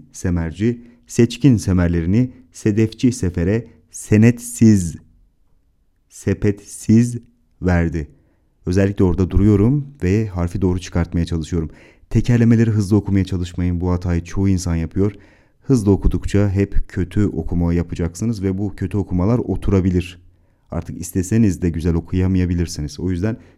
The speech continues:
teker-, tekerlemeleri çok yavaş ve sakin okuyacağız. Bir tane daha yapacağım. Sungurlulu, suçsuz, bakın yine, subay,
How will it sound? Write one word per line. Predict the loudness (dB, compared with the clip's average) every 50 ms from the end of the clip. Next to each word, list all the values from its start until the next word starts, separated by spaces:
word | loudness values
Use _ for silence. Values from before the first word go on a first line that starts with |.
| _
teker-, | -10 -8 -4 -2 -2 -2 -2 -4 -6 -6
tekerlemeleri | -6 -2 -2 0 0 0 0 0 0 0 -2
çok | -4 -6 -6 -4
yavaş | -4 -2 0 0 -2 -4 -4 -6
ve | -6
sakin | -4 -2 -2 -2 -2 -4 -4
okuyacağız. | -6 -6 -6 -8 -8 -6 -8 -8 -12 -14 _ _ _ _ _ -12 -4 -4
Bir | 0
tane | 2 4 4 6 6
daha | 6 8
yapacağım. | 6 6 4 4 2 2 2 2 0 -4 -10 -20 _ _ _ _ _ _ _
Sungurlulu, | _ -20 0 4 6 8 8 10 8 8 10 8 8 8 6 4 2 2 -2 -8 -16 _ _ _ _ _ _ _ _ _ _ _
suçsuz, | -18 -2 2 4 4 4 2 4 6 8 8 8 8 4 -2 -10 -14 -18 -20 -20 _ -12 -8 -8
bakın | -6 -2 -2 0 0
yine, | 0 0 0 -2 -4 -6 -8 -16 _ _ _ _ _ _ _ _ _ _ _
subay, | _ -20 -8 -6 -4 -2 0 2 2 0 0 -2